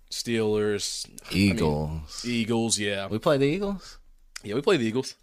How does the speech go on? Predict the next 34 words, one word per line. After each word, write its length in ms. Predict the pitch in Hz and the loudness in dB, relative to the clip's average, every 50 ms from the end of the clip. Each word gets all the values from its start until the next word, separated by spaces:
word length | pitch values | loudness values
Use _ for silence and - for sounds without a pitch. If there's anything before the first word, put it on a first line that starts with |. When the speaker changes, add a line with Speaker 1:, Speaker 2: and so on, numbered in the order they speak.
| - - - - - - | -20 -20 -20 -20 -20 -12
Speaker 1:
We 120 | - 110 117 | -10 -8 -2
do. 100 | - 127 | 0 2
Speaker 2:
Damn. 180 | 107 202 202 - - - - - - - - | 2 2 0 -4 -8 -12 -14 -14 -12 -12 -6
Speaker 1:
Yeah. 260 | - 131 131 101 104 - - - | -2 -2 -2 -2 -2 -10 -14 -8
So 200 | - - - 175 | -2 2 2 2
I, 180 | - - 185 196 | 4 4 2 2
I, 320 | 143 156 165 170 - 156 | 2 2 2 2 2 2
I'm 100 | 175 185 | 2 4
not, 240 | 180 175 170 160 101 | 4 4 4 2 2
I'm 140 | 95 139 143 | 0 0 0
not 180 | 147 139 113 - | 0 -2 -2 -2
too 260 | - 143 135 131 117 | -2 0 0 0 -2
thrilled 220 | 104 - 123 120 110 | -2 -2 -2 -2 -2
about 180 | 107 104 - | -2 -6 -8
it. 40 | - - - - - | -12 -14 -16 -16 -4
We 160 | - 127 151 175 | 2 2 2 2
put 160 | - - 190 | 4 4 4
up 220 | 190 185 - - | 4 4 4 2
a, 280 | 120 120 110 104 98 - - | 2 4 4 4 0 0 -2
a 120 | 104 107 | -2 0
hell 200 | 107 143 143 147 | 2 2 2 4
of 80 | 147 127 | 2 2
a 80 | 120 | 0
fight 240 | - - 123 117 104 | 2 2 2 2 2
against 260 | 104 98 110 104 - | 0 -2 -2 -4 -4
a 40 | 92 | -6
team 240 | - - 120 117 113 | -4 -2 -2 0 2
that 120 | 110 107 | 2 2
was 100 | 107 98 | 0 0
worse 240 | 101 101 104 107 - | -2 -4 -4 -6 -6
than 160 | - 95 98 | -8 -8 -8
us. 260 | 92 - - - - - _ - _ _ - | -8 -6 -6 -8 -8 -8 _ -20 _ _ 0
So 420 | - - 143 120 123 120 113 107 | 2 4 4 4 4 2 0 2
that, 380 | 104 131 131 123 113 101 - | 2 4 4 4 4 2 -2